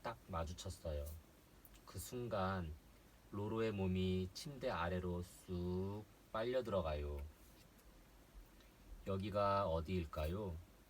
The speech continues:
온통 깜깜하고 축축해요. 보이는 건 굼벵이들 뿐이에요. 게으른 로로는 이곳이 마음에 쏙 드나 봐요.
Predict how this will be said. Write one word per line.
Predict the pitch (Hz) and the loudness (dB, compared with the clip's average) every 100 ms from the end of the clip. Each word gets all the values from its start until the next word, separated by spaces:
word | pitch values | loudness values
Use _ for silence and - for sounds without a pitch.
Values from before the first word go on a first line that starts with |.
| - - - - - | -20 -20 -20 -12 -4
온통 | 98 95 110 101 95 | -4 -2 -2 -2 -2
깜깜하고 | 110 117 117 117 107 95 92 | -2 -2 -2 0 0 -2 -4
축축해요. | - - - - 92 80 76 76 82 - - - - - - | -8 -12 -14 -4 -2 0 -2 -4 -8 -14 -20 -20 -20 -20 -8
보이는 | 98 101 104 104 | -2 0 0 0
건 | 98 98 98 98 | 2 4 2 0
굼벵이들 | - 98 95 98 92 92 | -4 -2 0 2 0 0
뿐이에요. | 92 113 120 101 82 73 71 78 - - - - - - - - - - - | -4 -6 -4 -2 -2 -4 -4 -6 -10 -18 -20 -20 -20 -20 -20 -20 -18 -18 -16
게으른 | - 110 120 123 120 | -4 2 4 4 4
로로는 | 98 98 101 101 98 101 | 2 2 0 0 -2 -2
이곳이 | 101 92 98 98 | -2 -2 -4 0
마음에 | 85 85 90 | 2 2 2
쏙 | 87 - 113 113 | -2 -4 -6 -6
드나 | - 92 98 | -4 0 0
봐요. | 92 82 78 76 | 2 0 0 -2